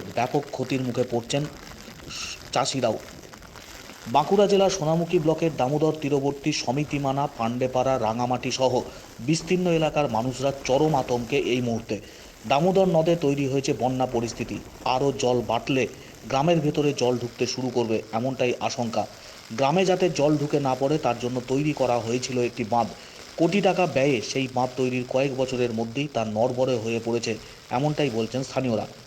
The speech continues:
স্বাভাবিকভাবেই আতঙ্ক বাড়ছে। দামোদর নদে জল বাড়ছে হু হু করে। জলস্তরের পাশাপাশি যদি আরও জল বাড়তে থাকে এরপর, তাহলে বাঁধ ভেঙে যাওয়ার সম্ভাবনা পর্যন্ত তৈরি হয়েছে। আতঙ্কিত বিস্তৃত অংশের মানুষজন।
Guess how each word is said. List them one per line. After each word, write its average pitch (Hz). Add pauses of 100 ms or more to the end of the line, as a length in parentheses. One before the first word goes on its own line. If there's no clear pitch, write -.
স্বাভাবিকভাবেই 131 (260)
আতঙ্ক 127
বাড়ছে। 113 (440)
দামোদর 180
নদে 165
জল 135
বাড়ছে 135
হু 139
হু 147
করে। 104 (240)
জলস্তরের 131
পাশাপাশি 127
যদি 123 (140)
আরও 156
জল 165
বাড়তে 135
থাকে 127
এরপর, 120 (360)
তাহলে 123 (120)
বাঁধ 127 (120)
ভেঙে 117
যাওয়ার 120
সম্ভাবনা 143
পর্যন্ত 113
তৈরি 120
হয়েছে। 110 (340)
আতঙ্কিত 139 (200)
বিস্তৃত 135
অংশের 113
মানুষজন। 110